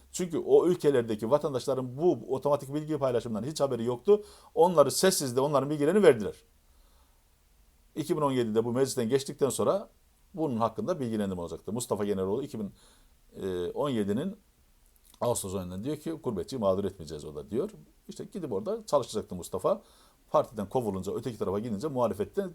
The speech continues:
vık vık yok. Senin zamanın vardı. Bak ben yüz iki tane video yaptım. Sen benim bu yaptıklarımın yarısını yapsaydın şu anda bizim hepimizin haberi olacaktı. Yirmi beş Ağustos iki bin yirmi tarihinde değil. U E T'den çalışacaktı.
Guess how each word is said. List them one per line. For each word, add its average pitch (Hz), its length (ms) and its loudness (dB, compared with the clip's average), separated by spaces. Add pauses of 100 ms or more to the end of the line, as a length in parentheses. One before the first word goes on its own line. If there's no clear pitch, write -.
vık 135 280 -4
vık 196 180 -2
yok. 113 260 0 (800)
Senin 101 200 -4
zamanın 104 360 0
vardı. 101 320 -2 (300)
Bak 139 160 -6
ben 143 120 0
yüz 131 140 -6
iki 120 160 -10
tane 101 220 -2
video 101 180 -2
yaptım. 95 300 -2
Sen 110 200 0
benim 107 160 -2
bu 117 60 -2
yaptıklarımın 101 500 -2
yarısını 131 300 0
yapsaydın 98 380 -6
şu 107 160 -2
anda 98 200 -4
bizim 135 160 -8
hepimizin 113 500 -8 (280)
haberi 104 240 2
olacaktı. 87 420 -6 (320)
Yirmi 107 140 0
beş 98 120 -6
Ağustos 107 320 -6
iki 107 180 -8
bin 104 60 -4
yirmi 98 200 -6
tarihinde 95 460 -4
değil. 85 160 -8 (1040)
U 123 180 4
E 98 40 2
T'den 101 240 -2
çalışacaktı. 95 720 -4